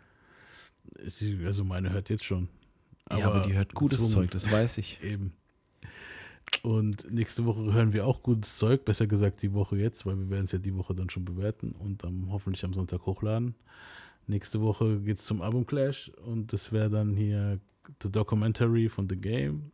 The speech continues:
Speaker 1: versus Good Kid, Mad City von Kendrick. Ihr
Speaker 2: Mm,
Speaker 1: als,
Speaker 2: das wird
Speaker 1: ihr,
Speaker 2: spaßig.
Speaker 1: ihr Zuhörer habt entschieden auf Instagram und ich würd sagen, Documentary hat schon, also, äh, Documentary versus Kendrick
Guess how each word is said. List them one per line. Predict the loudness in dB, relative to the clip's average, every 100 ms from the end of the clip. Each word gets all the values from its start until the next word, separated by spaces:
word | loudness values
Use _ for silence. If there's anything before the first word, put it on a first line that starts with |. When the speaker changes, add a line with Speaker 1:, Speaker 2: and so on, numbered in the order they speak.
| _
Speaker 1:
versus | -4 -2 -2 -4 -6
Good | -6 -6 -4
Kid, | -8 -4
Mad | -4 -4
City | -2 -2 -2
von | -4 -2 -2 -4 -6 _
Kendrick. | -6 -4 -4 -6 -10 -20 -8
Ihr | 0 2 2
Speaker 2:
Mm, |
Speaker 1:
als, | 2 -2
Speaker 2:
das | -6
wird | -6 -6
Speaker 1:
ihr, |
Speaker 2:
spaßig. | -6 -6 -10 -4
Speaker 1:
ihr | 0 0
Zuhörer | 0 -2 0 0 0
habt | -2 -6
entschieden | -8 -4 -4 -2
auf | -4 -4
Instagram | -6 -4 0 0 0 -2 -8 -20 -20 -20 -20 -20 -20 -20 -20 _ -2
und | 0 0 -4 -10 -14 _ _ -6
ich | -4
würd | 0
sagen, | 2 2 0 -4 -2
Documentary | 0 2 2 2 2
hat | 2 0
schon, | -2 -4 -4 -8 -12 _ -20 -18 -20 -20 _
also, | -6 -6 -6 -10 -16 -12
äh, | -6 -4
Documentary | -2 -2 -2 -2 -2
versus | -4 -4 -4
Kendrick | -2 -2 -2 -6